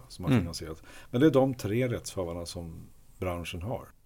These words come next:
Speaker 2: Så upphovsrättspersonen eller upphovspersonen, det är den som skapar verket?
Speaker 1: Den som skapar verket, precis.
Speaker 2: Ja, och sen så har vi musikerna och artisterna som då
Speaker 1: är utövare och de har
Speaker 2: Ut-
Speaker 1: utövarrättigheter.
Speaker 2: Precis, och sen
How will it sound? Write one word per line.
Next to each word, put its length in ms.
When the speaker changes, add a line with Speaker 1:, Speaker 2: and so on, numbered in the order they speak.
Speaker 2:
Så 140
upphovsrättspersonen 1160
eller 180
upphovspersonen, 640
det 60
är 40
den 120
som 120
skapar 440
verket? 360
Speaker 1:
Den 100
som 120
skapar 340
verket, 380
precis. 460
Speaker 2:
Ja, 240
och 180
sen 140
så 120
har 180
vi 320
musikerna 520
och 100
artisterna 460
som 200
då 320
Speaker 1:
är 160
utövare 600
och 160
de 120
har 100
Speaker 2:
Ut- 60
Speaker 1:
utövarrättigheter. 920
Speaker 2:
Precis, 480
och 120
sen 220